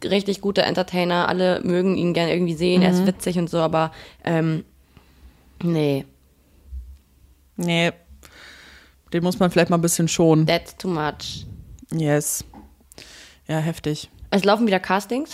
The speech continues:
Speaker 1: <laughs> Noch mehr.
Speaker 2: Wofür? Noch mehr? Love
Speaker 1: Für
Speaker 2: Island?
Speaker 1: Für, nee, für Are You The One Reality Stars in Love.
Speaker 2: Okay. Wie, wen könntest du dir da vorstellen? Irgendwie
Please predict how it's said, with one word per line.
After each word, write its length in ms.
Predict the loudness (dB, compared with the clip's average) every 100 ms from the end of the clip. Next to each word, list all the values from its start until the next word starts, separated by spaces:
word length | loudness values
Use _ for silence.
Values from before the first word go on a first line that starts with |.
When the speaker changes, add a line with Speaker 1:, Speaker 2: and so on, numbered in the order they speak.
| -10 -10
Speaker 1:
<laughs> 120 | 0 2
Noch 160 | 4
mehr. 260 | 6 6 4
Speaker 2:
Wofür? 340 | 2 0 -2 -2 _ _ _ _ 2
Noch 200 | 4 4
mehr? 220 | 4 2 0 -8 -2 2
Love 180 | 4 6
Speaker 1:
Für 40 |
Speaker 2:
Island? 320 | 6 4 0
Speaker 1:
Für, 160 | -2 0
nee, 140 | 2 2
für 180 | 2 4
Are 140 | 4
You 120 | 4 4
The 60 |
One 420 | 4 4 4 2 0
Reality 420 | 4 6 4 0
Stars 300 | 0 0 2
in 140 | 2
Love. 400 | 2 4 2 0 -8 -20 _ _ _ -20 _ _ _
Speaker 2:
Okay. 480 | 0 2 4 4 2 -2 _ -20 _ _ _ _
Wie, 160 | 2 6
wen 140 | 6
könntest 280 | 6 4 4
du 60 | 6
dir 80 | 6
da 80 | 4
vorstellen? 600 | 4 2 2 2 2 2
Irgendwie 440 | 0 4 4 4